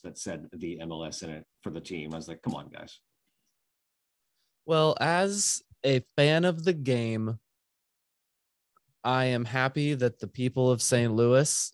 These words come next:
Speaker 2: have a team of their own and a stadium of their own. David, don't give me that face. I'm trying here. We're, as a fan of the game in this country, we are all stewards of the game,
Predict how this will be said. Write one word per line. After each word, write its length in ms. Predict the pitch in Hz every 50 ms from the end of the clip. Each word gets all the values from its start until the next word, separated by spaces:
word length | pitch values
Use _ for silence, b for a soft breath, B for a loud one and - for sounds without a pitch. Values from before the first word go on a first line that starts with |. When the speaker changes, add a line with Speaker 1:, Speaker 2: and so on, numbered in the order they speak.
| -
Speaker 2:
have 480 | 123 120 120 117 117 117 113 107 107 107 - - - - _ _ _ _ _ -
a 80 | 113
team 640 | 107 - - 135 131 131 131 131 131 127 131 131 131
of 360 | - - - 110 123 113 107
their 280 | 107 120 113 113 113 117
own 480 | 123 131 135 139 143 147 151 165 160 - _ _ _ _ _ _ _ _ _ _ _ _ _ _ -
and 140 | 123 117
a 80 | 110 107
stadium 680 | - - - 135 135 147 147 151 151 147 147 151 151
of 280 | - 78 107 139 135 135
their 240 | 139 139 139 139 139
own. 360 | 143 143 143 147 151 151 123
David, 380 | 127 131 131 135 151 165 143
don't 220 | 135 139 127 117 120
give 120 | 135 131
me 120 | 135 143 135
that 180 | 127 123 117
face. 340 | - - 131 131 131 131 -
I'm 120 | 120 120
trying 400 | 117 - - 135 127 123 120 123
here. 200 | 120 113 110 104 92 98
We're, 280 | 110 120 131 127 - - _
as 180 | 123 139 135 127
a 80 | 139
fan 380 | - - - 156 160 175 190 208
of 160 | 220 202 185
the 80 | 208 202
game 480 | 165 151 160 156 160 160 165 165 165
in 240 | - - 131 131 127
this 180 | 131 143 139 -
country, 680 | - - 156 143 135 - - 123 120 123 123 123 120 - _ _ _ _ _ _
we 160 | 120 131 131
are 200 | 127 123 120 120
all 200 | 120 123 123 123
stewards 680 | 120 - - - - 147 151 151 156 156 160 156 139 127
of 160 | 143 135 127
the 100 | 123 139
game, 540 | 127 117 127 120 110 107 107 107 104 104 110